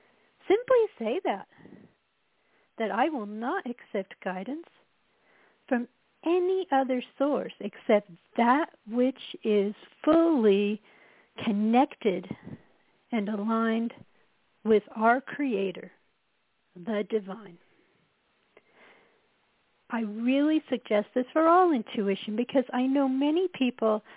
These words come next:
are both in belief systems, and let me tell you, I've said many times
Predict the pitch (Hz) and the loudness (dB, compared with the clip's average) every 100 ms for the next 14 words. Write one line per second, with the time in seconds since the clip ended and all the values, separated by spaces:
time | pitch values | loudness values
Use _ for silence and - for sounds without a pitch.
0 | - _ - 214 202 233 214 202 - - | -20 _ 0 2 4 2 2 0 -2 2
1 | 285 320 302 240 220 - - 185 - 226 | 4 6 4 2 0 -4 -6 -4 -4 0
2 | 190 185 233 294 294 - 277 349 202 220 | 0 0 0 0 0 2 2 2 0 -2
3 | 175 - - 196 202 208 220 - 220 208 | -6 -4 0 0 0 -6 -6 -6 -6 -6